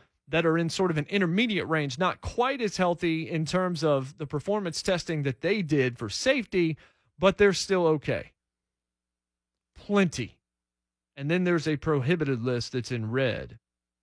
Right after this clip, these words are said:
And there are eleven on that, including, yes, Antonio Brown's favorite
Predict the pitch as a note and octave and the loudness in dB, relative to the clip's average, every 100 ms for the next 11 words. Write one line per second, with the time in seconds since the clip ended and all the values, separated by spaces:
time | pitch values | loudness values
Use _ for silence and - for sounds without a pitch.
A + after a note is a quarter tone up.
0 | _ _ _ _ _ _ _ _ _ _ | _ _ _ _ _ _ _ _ _ _
1 | - C3 C#3 C3+ C#3 C3+ C3+ C3 C3 C3 | -14 -8 -4 -2 -2 -2 -2 -2 0 0
2 | A2+ B2 B2+ B2 A#2 B2 A#2 A#2+ C3 A2+ | 0 0 0 0 -2 -4 -4 -2 -2 -2
3 | A#2 A2+ G#2+ A2+ A2 G#2+ G2+ - A2 A2 | -4 -4 -4 -4 -4 -4 -4 -6 -8 -8
4 | - E3 E3 D#3+ C#3+ A#2 E2 - - - | -4 -2 0 -2 -6 -10 -14 -14 -14 -16
5 | _ _ _ _ _ _ C3 B2 C3 C3+ | _ _ _ _ _ _ -12 -8 -4 -4
6 | B2 B2 A2+ A2+ A2+ A2 - A2+ A2 G#2+ | -2 -4 -2 -2 -2 -6 -8 -6 -6 -6
7 | G#2 | -10